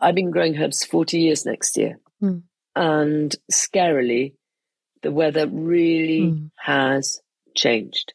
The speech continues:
Speaker 2: Yeah.
Speaker 1: And I found a lot of my Mediterranean herbs like to be grown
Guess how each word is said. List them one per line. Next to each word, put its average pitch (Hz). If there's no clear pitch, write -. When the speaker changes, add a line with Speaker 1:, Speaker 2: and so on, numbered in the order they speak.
Speaker 2:
Yeah. 156
Speaker 1:
And 160
I 147
found 170
a -
lot 165
of 185
my 165
Mediterranean 160
herbs 127
like 147
to -
be 139
grown 135